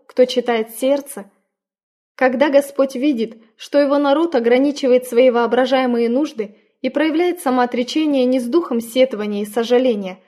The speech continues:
как жена Лота, когда она покидала Содом, но с духом радости, делая это ради Христа, тогда работа будет продвигаться с силой.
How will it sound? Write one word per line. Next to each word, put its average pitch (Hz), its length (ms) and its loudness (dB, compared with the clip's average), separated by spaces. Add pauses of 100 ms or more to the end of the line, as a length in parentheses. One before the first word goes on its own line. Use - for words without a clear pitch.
(120)
как 240 200 -4
жена 240 260 0
Лота, 233 420 2 (380)
когда 247 300 2
она 233 140 2
покидала 226 520 0
Содом, 262 500 -4 (240)
но 311 180 2
с 277 40 0
духом 285 380 2
радости, 285 640 -2 (280)
делая 294 400 2
это 277 160 2
ради 269 220 2
Христа, 240 560 -6 (480)
тогда 233 360 -2
работа 240 420 0
будет 302 240 -4
продвигаться 214 720 -2
с 208 120 -16
силой. 190 480 -10